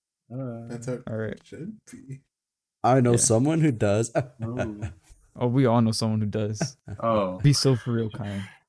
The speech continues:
Speaker 2: Little
Speaker 1: <laughs>
Speaker 3: All
Speaker 2: What
Speaker 3: right.
Speaker 2: you calling that one episode? Yapperton? <laughs>
Speaker 3: Yapper McYapping Pants.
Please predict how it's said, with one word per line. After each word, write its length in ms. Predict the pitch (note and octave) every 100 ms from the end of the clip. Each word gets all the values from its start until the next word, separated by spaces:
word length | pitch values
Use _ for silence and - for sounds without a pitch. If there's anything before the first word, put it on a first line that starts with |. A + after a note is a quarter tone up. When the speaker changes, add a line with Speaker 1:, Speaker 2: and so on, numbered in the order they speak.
| _ _
Speaker 2:
Little 300 | C#3+ C#3 C3 A2+ D3+ - _ _ -
Speaker 1:
<laughs> 160 | -
Speaker 3:
All 80 | - - - _ _ - _ _ _ _ _ _ _ _ _ _ _ _
Speaker 2:
What 100 | A#2 A2
Speaker 3:
right. 100 | -
Speaker 2:
you 120 | -
calling 280 | F3+ F#3 G3+
that 180 | F3 F3
one 100 | F#3
episode? 580 | F3 - F#3 G3+ G#3+ - _ _ _ _
Yapperton? 680 | A#2+ A2+ - D#3+ - A3+ A#3+ _ _ _ _ _ _ _ _ _ E3+
<laughs> 0 |
Speaker 3:
Yapper 1600 | - - - _ _ _ _ - G#4 A#3+ - A#3 F3+ A#2+ G#2+ B2+
McYapping 580 | A#2+ G#2 G#2+ G2+ B2 A2
Pants. 440 | C3+ D#3 - -